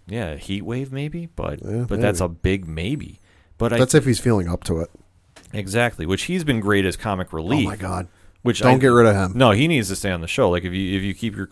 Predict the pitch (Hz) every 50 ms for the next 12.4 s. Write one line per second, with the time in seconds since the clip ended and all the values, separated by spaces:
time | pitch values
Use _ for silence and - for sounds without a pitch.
0 | _ - 107 101 95 95 - - 107 98 - - 113 113 - 92 90 87 87 95
1 | 98 98 98 - 101 92 - - 92 90 90 87 90 87 87 87 - - - -
2 | _ _ _ 107 104 101 101 98 95 87 82 87 85 80 69 80 87 92 98 92
3 | 64 78 73 69 - - - - _ _ _ _ - 143 151 151 143 139 131 127
4 | 123 110 110 98 107 104 101 92 90 82 - - - 135 127 104 - - 82 -
5 | - - - - - - - 131 120 - 165 135 135 127 - 151 143 147 135 117
6 | 107 104 107 104 - - - - - 107 95 92 92 98 98 95 92 95 95 92
7 | 92 - 92 92 92 90 87 90 92 92 92 92 92 85 - 92 90 92 95 95
8 | 98 92 - - 95 92 92 101 98 101 101 95 95 92 95 95 95 92 92 92
9 | 90 92 92 - - - - - - 92 92 90 90 85 - - - - - 98
10 | 92 80 80 95 95 95 95 - - - _ _ _ - 98 98 92 90 - -
11 | - - 104 98 98 - 101 95 - 98 95 95 92 95 95 92 - 98 - -
12 | 92 - - 87 90 92 92 -